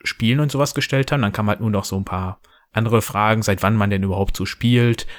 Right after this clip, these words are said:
was die Lieblingsspiele sind und halt nach, ähm, Geschlecht und Alter ein bisschen. Ähm, das haben wir einfach nur genutzt, um so ein bisschen zu gucken, ob's da Verbindungen gibt. Also, ähm, damit ihr überhaupt wisst, wie abgestimmt wurde, es waren achtzig Prozent Männer dabei,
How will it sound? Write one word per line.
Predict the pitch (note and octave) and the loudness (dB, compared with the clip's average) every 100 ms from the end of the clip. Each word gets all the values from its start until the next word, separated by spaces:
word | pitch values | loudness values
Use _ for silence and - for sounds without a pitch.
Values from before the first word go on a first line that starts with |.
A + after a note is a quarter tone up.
| - | -6
was | G#2 - | -4 -2
die | G2 | -2
Lieblingsspiele | A#2+ C3+ B2+ - A2 A2 A#2+ | 0 0 0 0 0 2 0
sind | A2 A2+ A#2 - | 2 0 0 -2
und | G#2+ - | -8 -6
halt | C#2+ | -6
nach, | C2 F#2 - - | -4 -6 -6 -8
ähm, | F2+ F#2 - _ - - _ - | -6 -6 -10 _ -20 -20 _ -6
Geschlecht | G#2+ - A2 - | -4 0 0 -2
und | G2 | -4
Alter | - A2 C3 | -2 0 0
ein | B2 | 0
bisschen. | B2+ - C3+ C#3 - _ _ _ _ | -2 0 0 0 -6 _ _ _ _
Ähm, | G#2 G2+ | -4 -2
das | G2+ | 0
haben | C#3+ | 0
wir | C3+ | 2
einfach | C3+ | 4
nur | C3+ | 4
genutzt, | B2 B2 C3+ - - | 6 4 2 0 0
um | A#2 A2+ | 0 2
so | |
ein | G#2+ | 2
bisschen | A2+ - G#2 | 2 0 -2
zu | - | -2
gucken, | - C#3 C3 C3 B2 - - | 2 2 4 4 4 0 -6
ob's | - - | -2 0
da | G#2+ G#2+ | 2 0
Verbindungen | - G#2 G2+ G#2+ G#2 F#2 | 0 -2 2 2 2 0
gibt. | E2+ E2+ - - - - | -2 -8 -10 -18 -20 -12
Also, | - G2 F#2 - _ _ - | -8 -4 -6 -8 _ _ -8
ähm, | F#2+ F#2 G2 _ - | -6 -6 -10 _ -2
damit | G#2+ A2 | 0 2
ihr | |
überhaupt | G#2+ B2+ C3 | 2 2 2
wisst, | B2+ - A2+ | 0 0 -4
wie | A#2+ | -2
abgestimmt | A#2+ B2+ - A2 - | -2 -4 -2 -2 0
wurde, | B2 C#3+ E3 D#3+ | 2 4 4 4
es | - | 2
waren | A#2 A2 - | 2 0 0
achtzig | B2+ - C#3+ | -4 -2 -2
Prozent | - C3 A2+ G2+ | 0 2 2 0
Männer | G#2 A#2 | 0 2
dabei, | C3+ B2+ B2 | 2 2 2